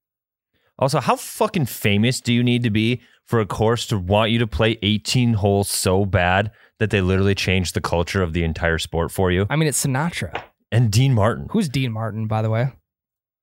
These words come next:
Speaker 1: He's just as famous as Frank.
Speaker 2: Really?
Speaker 1: Yeah,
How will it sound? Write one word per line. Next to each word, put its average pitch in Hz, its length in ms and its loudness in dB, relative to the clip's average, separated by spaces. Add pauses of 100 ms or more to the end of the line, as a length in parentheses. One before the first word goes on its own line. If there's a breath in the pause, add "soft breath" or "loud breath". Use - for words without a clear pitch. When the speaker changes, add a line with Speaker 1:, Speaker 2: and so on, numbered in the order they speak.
(520)
Speaker 1:
He's 92 300 0
just - 340 -2
as 80 140 -4
famous 73 380 -6
as 80 120 -6
Frank. 82 480 -4
Speaker 2:
Really? 131 460 0
Speaker 1:
Yeah, 85 220 2